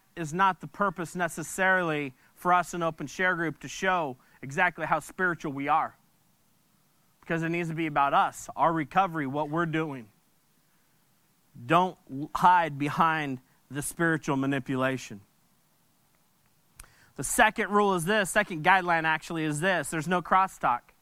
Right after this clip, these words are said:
Basically, be polite. Don't be rude. Don't be on your cell phone when somebody else is sharing.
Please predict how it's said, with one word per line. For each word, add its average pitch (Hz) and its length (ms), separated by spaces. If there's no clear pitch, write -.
Basically, 202 600
be 190 160
polite. 208 600
Don't 190 240
be 233 160
rude. 185 460
Don't 196 380
be 240 220
on 240 340
your 220 140
cell 233 360
phone 196 360
when 196 100
somebody 214 380
else 208 200
is 175 140
sharing. 175 340